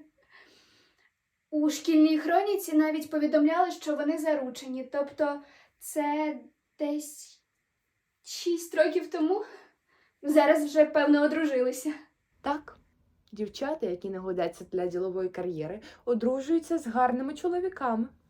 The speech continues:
Speaker 2: Сестро, ось що ми зробимо.
Speaker 1: Мамо.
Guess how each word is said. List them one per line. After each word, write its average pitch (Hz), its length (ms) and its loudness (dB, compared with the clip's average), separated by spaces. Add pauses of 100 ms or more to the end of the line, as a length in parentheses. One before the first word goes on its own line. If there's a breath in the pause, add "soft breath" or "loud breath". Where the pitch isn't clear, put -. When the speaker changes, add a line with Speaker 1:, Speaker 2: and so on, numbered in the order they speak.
(1300)
Speaker 2:
Сестро, 269 680 -10 (1080)
ось 269 240 -2
що - 300 -12
ми 208 160 -6
зробимо. 156 640 -8 (440)
Speaker 1:
Мамо. 285 480 -4